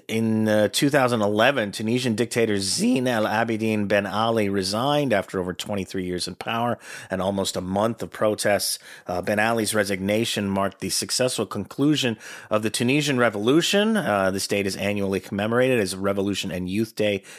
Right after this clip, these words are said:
in Tunisia, or at least it was. I'm not sure if it will be under Kais Saied. Uh, it was also the first major victory, the first, uh, the figurative scalp, if you were, of the Arab Spring movement, and it helped to spark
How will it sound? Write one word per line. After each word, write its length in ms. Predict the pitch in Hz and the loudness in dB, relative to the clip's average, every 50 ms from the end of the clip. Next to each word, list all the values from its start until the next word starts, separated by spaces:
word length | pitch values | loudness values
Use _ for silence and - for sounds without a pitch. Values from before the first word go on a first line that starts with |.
| - - | -10 -4
in 180 | - 113 123 | -2 -2 -2
Tunisia, 460 | 127 - 139 127 123 127 127 131 135 107 | 0 0 0 0 0 0 0 0 0 0
or 40 | |
at 60 | 98 95 | 0 0
least 240 | 101 95 - - | -2 -2 -2 -4
it 80 | 95 90 | -4 -2
was. 360 | 92 95 110 135 143 131 113 | 0 2 4 4 4 4 2
I'm 100 | 101 95 | -2 -2
not 160 | 98 95 90 | -2 -2 -2
sure 180 | - - 107 101 | -4 -4 -2 -2
if 120 | 95 - 104 | -2 -2 -4
it 100 | 92 95 | -4 -4
will 160 | 95 95 92 | -4 -4 -4
be 160 | 95 92 92 | -4 -6 -6
under 160 | 90 92 92 | -6 -6 -8
Kais 340 | 90 - 95 90 92 95 90 | -8 -8 -8 -6 -6 -4 -4
Saied. 420 | - - 92 90 92 98 98 95 - - - - - - - - | -4 -4 -4 -4 -4 -4 -6 -6 -8 -12 -18 -16 -16 -14 -6 -2
Uh, 260 | 92 95 95 95 98 | 0 2 2 2 2
it 180 | - 117 117 117 | 2 2 2 2
was 160 | 123 120 127 | 2 2 4
also 340 | 143 156 175 - - 175 143 | 4 4 4 4 4 4 4
the 100 | 139 135 | 4 2
first 360 | - - 165 175 180 175 - | 2 2 2 2 2 2 2
major 340 | 135 135 151 156 143 131 120 | 2 2 2 2 2 2 2
victory, 420 | 113 120 143 143 - - 110 104 | 4 4 2 2 2 2 2 2
the 120 | 95 98 95 | 2 0 -2
first, 480 | - - 120 123 117 - - - - | -2 0 0 0 0 -2 -4 -4 -2
uh, 260 | 104 98 95 95 95 95 - - - - - - - _ - | 0 0 2 2 0 -2 -4 -10 -20 -20 -20 -20 -20 _ -4
the 180 | - 95 95 | -2 -2 0
figurative 580 | - - - 123 120 120 113 107 - - 101 95 | 0 0 0 0 2 2 2 0 2 0 0 0
scalp, 460 | - - - 113 113 117 113 - - | 0 0 2 2 2 2 2 0 -2
if 140 | 98 - - | -6 -6 -4
you 100 | 98 95 | -4 -2
were, 240 | 98 98 92 92 87 | 0 0 0 0 0
of 180 | 82 95 90 | 0 -2 -2
the 140 | 95 98 95 | -2 -2 -2
Arab 260 | 98 98 98 98 90 | -2 -2 -2 -4 -4
Spring 320 | - - - 113 117 110 107 | -4 -6 -4 -4 -4 -4 -2
movement, 440 | 101 95 92 92 92 90 87 - 92 | -2 -2 -2 -2 -4 -4 -4 -6 -6
and 180 | 92 90 90 | -6 -6 -6
it 60 | 90 | -6
helped 340 | - 107 104 113 107 - - | -6 -4 -4 -4 -4 -6 -6
to 140 | - - 95 | -6 -6 -4
spark 520 | - - - - 123 120 117 113 - - | -4 -4 -4 -2 0 2 2 2 0 -4